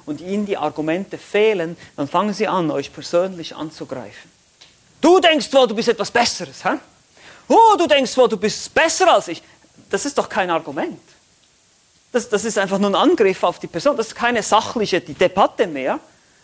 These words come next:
sondern dann, dann sind wir, haben wir den Raum verlassen, wo wir über Fakten sprechen, wo wir über Wahrheiten sprechen, wo wir über die Schrift sprechen, sagen,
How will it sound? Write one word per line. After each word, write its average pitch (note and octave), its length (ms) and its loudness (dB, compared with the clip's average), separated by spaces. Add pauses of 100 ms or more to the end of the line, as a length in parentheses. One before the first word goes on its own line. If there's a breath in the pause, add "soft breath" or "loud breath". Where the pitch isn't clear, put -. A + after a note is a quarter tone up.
(180 loud breath)
sondern G3+ 260 -2
dann, A#3 140 -2
dann A#3+ 160 -2
sind C#4 220 2
wir, G#3+ 80 0
haben A3+ 120 2
wir A3 80 0
den F#3 140 -4
Raum G#3 280 4
verlassen, F#3+ 580 0
wo F#3 120 2
wir F#3 80 0
über D#3+ 180 -6
Fakten - 460 0
sprechen, D#3+ 460 -2
wo F3 100 2
wir E3+ 100 0
über D3 200 -2
Wahrheiten G3 500 0
sprechen, E3 300 -6
wo E3 100 -2
wir E3 60 2
über C#3+ 100 -4
die C#3+ 100 -8
Schrift - 380 -2
sprechen, E3+ 340 -4
sagen, F3+ 180 -2